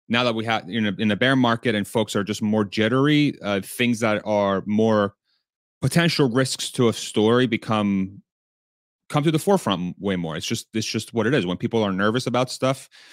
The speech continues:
that's the kind of stuff that sells, is what I'm learning. So, yeah, I'm sure the good news, you know, quote unquote, good news for, for the company are going to keep,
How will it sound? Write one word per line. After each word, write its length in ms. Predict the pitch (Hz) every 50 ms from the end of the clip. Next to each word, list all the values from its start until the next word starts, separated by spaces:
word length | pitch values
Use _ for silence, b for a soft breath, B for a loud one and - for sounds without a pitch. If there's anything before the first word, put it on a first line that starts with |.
| B B B B - - -
that's 260 | 98 117 120 123 -
the 100 | - -
kind 200 | 120 - 127 113
of 80 | 113 -
stuff 240 | - 123 107 98 -
that 160 | 92 90 -
sells, 400 | - - 110 98 92 90 87 87
is 100 | 87 85
what 140 | 90 90 85
I'm 120 | 85 82
learning. 340 | 87 90 85 80 76 78 82
So, 340 | - - 101 92 90 - B B B B B B B B -
yeah, 200 | 110 110 98 85 - _ _ _ _ _ _ _ _ _ _ -
I'm 60 | 117
sure 160 | 117 - 190 185
the 80 | 175
good 180 | 143 160 156 117
news, 440 | 135 135 135 131 120 - - - 127
you 60 | 120
know, 120 | 110 95
quote 220 | 92 - - 135 117
unquote, 240 | 117 - 123 104
good 120 | - 120 107
news 160 | 113 113 107
for, 280 | - - 110 104 80 -
for 100 | - 107
the 80 | 92
company 380 | - - 98 - 101 101 101 -
are 140 | 90 95 90
going 180 | 95 92 90
to 80 | - 92
keep, 200 | - - 90